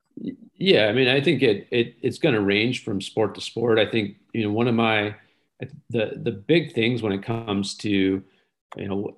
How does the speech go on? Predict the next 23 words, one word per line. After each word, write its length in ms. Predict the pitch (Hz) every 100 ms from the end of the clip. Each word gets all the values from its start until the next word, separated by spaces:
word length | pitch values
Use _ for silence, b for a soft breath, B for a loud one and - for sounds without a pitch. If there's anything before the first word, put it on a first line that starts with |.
| -
how 220 | - 113
we 340 | 107 101 101 -
create 340 | 117 98 98
our 400 | 117 98 92 90 110
baselines 880 | 95 95 - 110 95 92 92 95
and 120 | 95 95
how 180 | 98
we, 440 | 92 92 92 92 b b b _
um, 520 | - - - - - _ _ _ _ - 117 - -
our 180 | 95 -
thresholds 760 | - 120 113 - 104 95 95 113
or 60 |
our 180 | 95 92
cutoffs 460 | 147 156 95 - -
for 120 | 120
our 160 | 95 92
athletes 480 | 92 - 95 - 98
is 140 | 95
really 340 | 117 185 131
based 340 | 95 113 98 -
off 220 | 95 -
of, 180 | 92 85 _ -
uh, 120 | 92